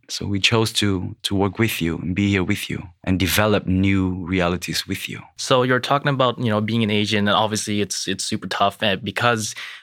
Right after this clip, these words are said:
Speaker 2: we've been generalized in the movie stream that it's, you know, typical races that would get the roles. But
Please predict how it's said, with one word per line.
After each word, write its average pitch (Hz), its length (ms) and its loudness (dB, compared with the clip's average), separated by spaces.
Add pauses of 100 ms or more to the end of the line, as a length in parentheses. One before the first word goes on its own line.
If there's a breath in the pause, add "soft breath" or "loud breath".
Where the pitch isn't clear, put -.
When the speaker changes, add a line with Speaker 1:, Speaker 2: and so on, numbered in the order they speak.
(100)
Speaker 2:
we've 110 180 0
been 101 240 0
generalized 98 680 2
in 98 100 0
the 95 60 0
movie 104 240 0
stream 98 400 0
that 90 180 0
it's, - 260 -8
you 117 60 0
know, 98 140 -2
typical - 540 0
races 107 360 2
that 98 140 2
would 98 140 -4
get - 180 0
the 98 80 -2
roles. 113 400 2
But 101 280 2